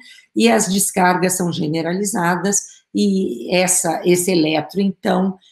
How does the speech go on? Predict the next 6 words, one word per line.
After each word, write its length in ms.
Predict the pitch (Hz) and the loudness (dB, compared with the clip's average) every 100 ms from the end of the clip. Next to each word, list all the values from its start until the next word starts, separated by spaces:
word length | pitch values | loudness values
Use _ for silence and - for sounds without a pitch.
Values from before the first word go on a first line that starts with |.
| _ - | _ 0
ele, 560 | 185 180 185 180 - - | 2 2 2 2 2 0
ah, 800 | 170 165 160 156 147 143 127 185 _ | 0 2 2 2 0 0 -4 -8 _
compõe, 720 | 240 226 - 208 208 220 220 - _ _ _ _ _ _ _ - | 2 2 4 4 6 4 0 -6 _ _ _ _ _ _ _ -6
ó, 720 | 175 170 160 156 156 147 147 | 0 0 2 0 -2 -6 -8
geralmente 500 | 147 180 165 185 - | -6 -4 -2 -4 -2
corrobora 840 | 233 208 208 143 175 180 175 185 | 0 4 2 2 2 2 2 -2